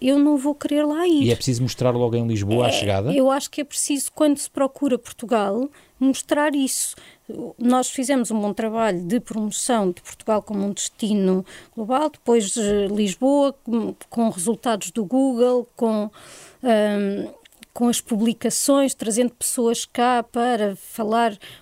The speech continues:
Speaker 1: os artigos que surgiram a falar de, de, de Lisboa, elogiando a cidade, ou depois sobre o Porto, não são,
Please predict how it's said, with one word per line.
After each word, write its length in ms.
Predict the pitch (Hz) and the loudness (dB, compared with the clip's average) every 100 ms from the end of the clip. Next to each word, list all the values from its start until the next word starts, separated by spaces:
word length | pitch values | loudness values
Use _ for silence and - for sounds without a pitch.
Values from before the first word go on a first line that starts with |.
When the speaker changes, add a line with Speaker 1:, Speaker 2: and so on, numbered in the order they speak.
| - | -6
Speaker 1:
os 120 | 262 | -2
artigos 460 | 247 - 233 - - | -2 -4 -8 -8 -12
que 100 | - | -12
surgiram 520 | - 196 247 240 233 | -10 -6 -2 -2 -2
a 60 | |
falar 480 | 240 - 240 247 240 | -4 -4 -2 0 0
de, 200 | 233 262 | 0 -4
de, 580 | 208 233 240 226 220 226 208 - - - | -2 0 2 4 2 -2 -8 -16 -14 -4
de 100 | 226 | 0
Lisboa, 560 | 240 226 240 240 233 | 2 0 2 4 4
elogiando 580 | 220 208 190 220 220 226 | 2 -2 -4 -2 -2 -2
a 40 | |
cidade, 640 | 233 - 220 240 254 240 202 | -4 -6 -4 0 2 2 -2
ou 60 | |
depois 340 | 190 - 220 220 | -6 -4 -2 -2
sobre 240 | - 202 208 | -4 -6 -6
o 40 | |
Porto, 560 | - 247 269 277 - 269 - - - - | -2 2 2 2 -6 -12 -14 -20 -10 0
não 300 | 269 302 294 | 4 4 2
são, 540 | - - 294 311 330 | -2 0 2 4 2